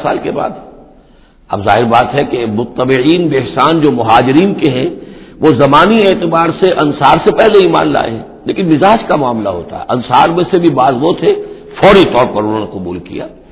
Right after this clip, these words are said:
اور اسی طرح کیا، یکسو ہو گئے، ہر چہ باد آباد، ماں کشتی دراب انداختہ۔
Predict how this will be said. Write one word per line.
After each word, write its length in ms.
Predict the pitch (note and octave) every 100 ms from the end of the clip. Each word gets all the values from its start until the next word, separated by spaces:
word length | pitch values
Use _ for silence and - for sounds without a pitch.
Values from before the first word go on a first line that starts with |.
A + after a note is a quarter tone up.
| - -
اور 140 | - C3
اسی 220 | D#3 -
طرح 200 | G3+ C3+
کیا، 240 | A2+ G2 A2+
یکسو 420 | A2 A2 - D#3
ہو 180 | A2 G2
گئے، 200 | F#2+ - - - - -
ہر 80 | C3+ -
چہ 60 | C3+
باد 280 | G#2+ A2 G#2
آباد، 300 | F#2+ G#2 -
ماں 420 | - - F#2 A#2+ G2+ -
کشتی 320 | A#2+ - B2+
دراب 340 | G#2+ G#2+ A2
انداختہ۔ 460 | G2+ F#2+ G2 - -